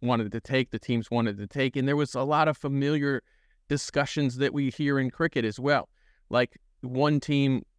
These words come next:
didn't mind taking dot balls because they were going for boundaries. So they didn't mind standing up there and trying to get wides, basically, by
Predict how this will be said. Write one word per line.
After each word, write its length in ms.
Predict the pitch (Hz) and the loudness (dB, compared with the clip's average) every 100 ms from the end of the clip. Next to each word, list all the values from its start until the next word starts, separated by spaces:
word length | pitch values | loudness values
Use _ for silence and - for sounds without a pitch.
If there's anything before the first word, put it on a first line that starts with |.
| _ _ _ - | _ _ _ -2
didn't 220 | 147 143 | 0 2
mind 280 | 131 156 156 | 2 2 2
taking 340 | 151 127 123 | 0 -2 0
dot 260 | 117 143 - | 4 2 2
balls 260 | 90 101 | -2 -4
because 240 | - 117 110 | -8 -8 -2
they 160 | 123 | 0
were 100 | 131 | 0
going 240 | 123 120 113 | 2 0 0
for 100 | 104 | -2
boundaries. 600 | 120 147 143 - - - _ _ _ _ _ | 0 0 -2 -10 -14 -20 _ _ _ _ _
So 100 | - | -2
they 80 | 147 | 2
didn't 200 | 170 202 | 2 2
mind 440 | 147 160 160 139 - _ - | 2 4 2 0 -6 _ -10
standing 360 | - 143 143 | 0 2 4
up 140 | 139 - | 2 2
there 160 | 143 | 0
and 100 | 131 | 0
trying 280 | - 131 143 | 0 0 0
to 60 | 131 | 0
get 180 | 131 | -2
wides, 480 | 82 123 147 131 120 | -2 2 2 2 -2
basically, 580 | - 107 - 107 110 123 _ _ _ | -4 -4 -4 -4 -4 -4 _ _ _
by 420 | - 131 127 127 | 0 2 2 -2